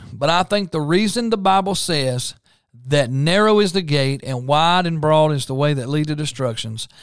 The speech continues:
I think the ones entering the narrow gate are the ones who are truly humble. In the spirit of God, I mean, in the sight of God.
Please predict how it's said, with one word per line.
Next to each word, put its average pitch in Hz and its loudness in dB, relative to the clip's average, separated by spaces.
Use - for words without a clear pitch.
I 170 4
think 220 -2
the 170 2
ones 175 2
entering 190 0
the 170 0
narrow 175 0
gate 139 -2
are 156 2
the 156 0
ones 147 0
who 147 0
are 147 -2
truly 156 -2
humble. 139 -4
In 143 0
the 143 -2
spirit 156 -2
of 156 -4
God, 147 -2
I 147 2
mean, 147 2
in 151 0
the 143 -2
sight 151 0
of 147 -6
God. 117 -4